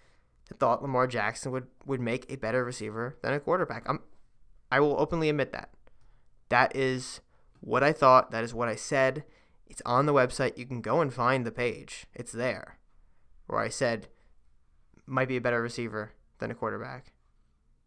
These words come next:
And you might ask me, why did I think that? Um, 'cause I obviously don't think that now. I haven't thought that <laughs> since after the, like, you know,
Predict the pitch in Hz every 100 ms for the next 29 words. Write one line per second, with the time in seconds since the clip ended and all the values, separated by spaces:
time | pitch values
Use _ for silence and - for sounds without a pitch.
0 | _ _ _ _ _ _ _ _ _ _
1 | _ _ _ _ - - - 147 165 165
2 | 139 139 131 127 135 131 120 117 - -
3 | - - - - _ _ _ _ - 110
4 | 117 113 139 127 156 151 139 120 117 123
5 | 117 107 113 110 123 131 117 123 120 117
6 | 113 - _ _ _ - - 143 - -
7 | 165 147 - - - - - - - -
8 | _ _ _ _ _ 123 143 - 127 120
9 | 120 123 - 131 117 110